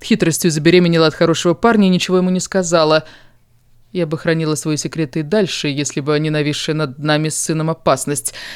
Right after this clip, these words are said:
Теперь я вынуждена обратиться к его отцу за помощью и всё ему рассказать. Ведь только Тимур может спасти нас от беды.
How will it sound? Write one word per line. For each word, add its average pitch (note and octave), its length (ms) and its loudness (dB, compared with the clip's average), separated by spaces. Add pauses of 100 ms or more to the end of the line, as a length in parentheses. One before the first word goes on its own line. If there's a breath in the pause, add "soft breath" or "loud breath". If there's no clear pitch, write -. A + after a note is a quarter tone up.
(320 loud breath)
Теперь D4+ 240 4
я C#4 120 6
вынуждена B3 380 6
обратиться A3 480 2
к - 80 -2
его A3 160 6
отцу A3 300 2
за F3 160 4
помощью A3 540 4
и - 20 8
всё G3 180 0
ему G3+ 140 4
рассказать. E3 880 0 (400 loud breath)
Ведь D#3 140 -8
только D#3 260 -6
Тимур G3+ 340 2
может D3+ 240 0
спасти D#3 320 -2
нас D3+ 220 -4
от D3 80 -2
беды. C#3 580 -2